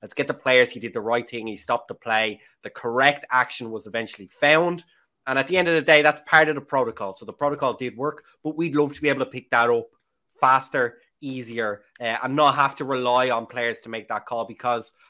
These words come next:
of course, this is their livelihood. So they're, they have other things on their mind in that moment. So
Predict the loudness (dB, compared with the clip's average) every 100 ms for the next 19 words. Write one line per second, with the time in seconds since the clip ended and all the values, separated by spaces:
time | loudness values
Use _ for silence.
0 | -20 _ -6 -6 -8 -12 -10 -4 -2 -2
1 | -4 -10 -14 -18 -10 -6 -4 -6 _ _
2 | 0 0 0 -2 -4 -4 -4 -4 -4 -6
3 | -6 -6 -2 0 -2 -4 -6 -6 -6 -8
4 | -8 -12 -12 -8 -8